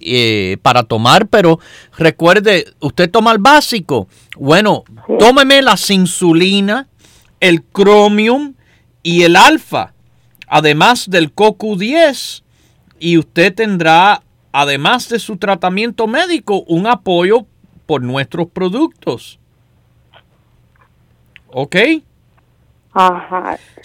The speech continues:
Speaker 1: Insulina,
Speaker 2: Sí.
Speaker 1: Chromium, Alfa y el cocu diez.
Speaker 2: El cocu diez.
Speaker 1: Ajá.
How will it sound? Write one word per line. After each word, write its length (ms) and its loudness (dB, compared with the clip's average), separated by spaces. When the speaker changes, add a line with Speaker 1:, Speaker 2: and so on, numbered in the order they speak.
Speaker 1:
Insulina, 1000 2
Speaker 2:
Sí. 60 -20
Speaker 1:
Chromium, 680 2
Alfa 720 2
y 180 0
el 180 0
cocu 500 -2
diez. 640 -2
Speaker 2:
El 260 -4
cocu 500 -4
diez. 380 -4
Speaker 1:
Ajá. 500 -8